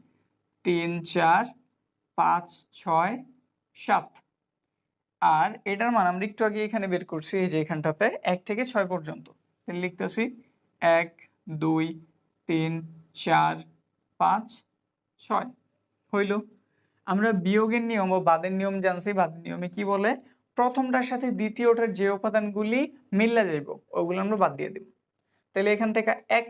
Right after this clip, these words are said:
থেকে ছয়, এইখানেও যেমন আছে, এইখানেও যেমন, এইখানেও এরকম আছে। তাহলে এক থেকে ছয়, এইখানের এক থেকে ছয় রে বাদ করে দিব, শুধু রয়ে যাবো কি? সাত,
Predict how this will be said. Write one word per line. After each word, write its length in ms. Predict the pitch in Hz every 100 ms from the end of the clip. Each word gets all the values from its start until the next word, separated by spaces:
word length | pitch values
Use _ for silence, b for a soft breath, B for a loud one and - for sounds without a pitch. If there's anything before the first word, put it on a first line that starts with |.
| -
থেকে 180 | 233 226 226
ছয়, 220 | 185 190 -
এইখানেও 300 | 202 220 226 233
যেমন 180 | 240 254 269
আছে, 140 | - -
এইখানেও 300 | 190 202 202 214
যেমন, 160 | 214 220 - 208
এইখানেও 280 | 208 220 214
এরকম 240 | 214 220 202
আছে। 160 | 196 240 233 B B _
তাহলে 200 | 175 185 - 220
এক 60 | 220 262
থেকে 200 | 254 240 -
ছয়, 300 | 214 180 226 - _ _ _ _ -
এইখানের 320 | 247 254 247 247
এক 60 | 247 254
থেকে 140 | 240 240
ছয় 140 | 254
রে 60 | 254
বাদ 100 | 190 -
করে 160 | 185 151
দিব, 120 | 151 - - -
শুধু 160 | - 196 220
রয়ে 160 | 226 220
যাবো 160 | 226 233
কি? 60 | 269 -
সাত, 200 | 185